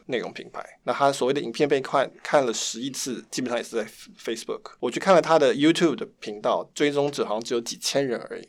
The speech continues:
它 Instagram 有十七万的追踪者，也，也不错。它基本上是一个 Facebook 的内容品牌。Facebook 上面大家看它的影片，或者看它的内容，然后如果点它的内容，就会点到它的网站上去。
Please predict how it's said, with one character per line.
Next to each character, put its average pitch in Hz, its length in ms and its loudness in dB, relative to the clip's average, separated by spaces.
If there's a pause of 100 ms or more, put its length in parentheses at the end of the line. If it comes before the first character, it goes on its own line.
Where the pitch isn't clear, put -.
(140)
它 185 120 2
Instagram 185 420 2
有 104 80 -2
十 - 180 -6
七 131 440 -4
万 135 260 4 (180)
的 92 280 -6 (100)
追 123 140 -6
踪 120 200 -6
者， - 200 -10
也， 120 120 -4 (140)
也 127 140 -4
不 110 100 -8
错。 120 400 -2
它 196 140 6
基 220 120 0
本 202 120 6
上 160 160 6
是 143 120 -2
一 127 40 -4
个 131 80 -2
Facebook 131 560 -2
的 - 120 -10 (120)
内 131 160 -2
容 92 100 -4
品 - 180 -16
牌。 - 220 -14
Facebook 180 320 4
上 175 160 6
面 151 240 6
大 139 100 6
家 135 80 6
看 139 140 2
它 135 140 6
的 110 240 0
影 113 120 -12
片， - 440 -4
或 139 160 -2
者 127 40 -8
看 131 140 -2
它 123 60 2
的 117 80 -4
内 127 180 0
容， 104 180 -6
然 90 80 -12
后 123 280 -2
如 139 100 0
果 151 80 8
点 147 100 4
它 120 100 6
的 135 40 8
内 131 120 4
容， 113 100 0
就 120 80 2
会 123 80 4
点 113 120 4
到 110 120 -2
它 113 80 -2
的 110 100 2
网 - 220 -2
站 104 240 -4
上 98 240 -6
去。 - 260 -14